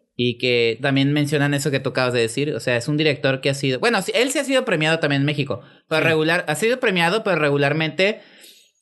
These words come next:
Speaker 1: valoran más su trabajo en crítica, ensayos, todo eso, <laughs> en el extranjero,
Speaker 2: Sí, sí.
Speaker 1: más que aquí, ¿no? Entonces, así pasa regularmente.
Speaker 2: Pues, en noticias más, este, sobre, vamos a un poquito al streaming.
Speaker 1: Ajá.
Speaker 2: Este,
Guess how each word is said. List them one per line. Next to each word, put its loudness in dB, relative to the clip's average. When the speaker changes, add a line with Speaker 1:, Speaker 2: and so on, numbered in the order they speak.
Speaker 1:
valoran 2
más 0
su -4
trabajo -2
en 2
crítica, -2
ensayos, 0
todo 2
eso, 0
<laughs> -
en 0
el 2
extranjero, 0
Speaker 2:
Sí, 2
sí. -2
Speaker 1:
más 0
que -2
aquí, -8
¿no? -6
Entonces, -10
así -2
pasa -2
regularmente. 2
Speaker 2:
Pues, -2
en 2
noticias 0
más, 0
este, 0
sobre, 0
vamos 0
a 4
un 4
poquito 0
al 0
streaming. 0
Speaker 1:
Ajá. -6
Speaker 2:
Este, 0